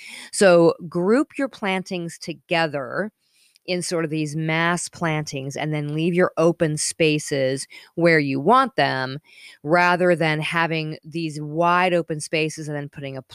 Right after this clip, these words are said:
a tree here and putting a bush here and putting some, you know, a group of flowers here. Clump them together. That's gonna help a little bit. And again, use natives as your main planting, right? That's gonna help. And then add your favorite annuals sort of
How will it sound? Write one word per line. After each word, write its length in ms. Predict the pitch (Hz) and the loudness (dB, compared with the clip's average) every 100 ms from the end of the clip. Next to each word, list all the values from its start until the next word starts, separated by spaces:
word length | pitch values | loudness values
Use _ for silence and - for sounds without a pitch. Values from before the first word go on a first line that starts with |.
| - | -14
a 80 | 131 | -12
tree 340 | - - 127 | -10 -10 -10
here 440 | - 277 277 262 226 | -8 -4 0 2 2
and 140 | 175 | 0
putting 220 | - 135 | -6 -8
a 60 | 127 | -8
bush 400 | 131 123 - - | -6 -4 -4 -6
here 320 | 294 269 233 | -2 0 0
and 120 | 185 | -2
putting 260 | - 139 135 | -6 -8 -8
some, 280 | - 139 139 _ - - - | -8 -8 -8 _ -20 -20 -6
you 80 | 160 | 0
know, 160 | 143 | 2
a 60 | 147 | 2
group 240 | 151 156 | 0 -2
of 140 | 147 139 | -4 -4
flowers 480 | 147 139 127 131 - | -2 0 -2 -4 -4
here. 460 | 269 247 220 214 - - - _ _ | 0 4 4 2 -6 -20 -20 _ _
Clump 340 | - 262 254 247 | -4 2 2 2
them 140 | 240 | -2
together. 440 | - 165 147 - - | 0 0 0 -2 0
That's 240 | 185 214 | 0 0
gonna 200 | - 226 | -4 -4
help 360 | - 196 170 - - | 0 2 2 0 -4
a 100 | 160 | -2
little 280 | 147 135 | -2 -4
bit. 180 | - - - _ _ | -6 -10 -12 _ _
And 160 | 190 196 | 2 4
again, 360 | 190 156 160 | 4 2 0
use 380 | 185 151 160 196 | 0 0 2 2
natives 420 | 190 160 170 180 | 0 2 2 2
as 200 | 165 151 | 0 0
your 100 | 180 | -2
main 280 | 180 156 190 | -2 -2 -4
planting, 600 | - 131 127 - 175 233 - - - - - - | -6 -8 -8 -10 -8 -10 -12 -20 -20 -20 -20 -2
right? 300 | 151 156 170 | 2 2 2
That's 240 | 143 - | 0 -2
gonna 180 | 175 185 | -4 -4
help. 320 | - 147 147 | 0 0 0
And 160 | 135 151 | -4 -6
then 140 | 147 - | -6 -4
add 320 | 147 147 147 | -2 0 0
your 120 | 151 | -2
favorite 360 | 147 160 147 156 | -2 -2 0 -4
annuals 540 | 160 151 151 143 139 143 | -4 -4 -2 -4 -4 -4
sort 260 | - 143 | -4 -4
of 140 | 135 | -4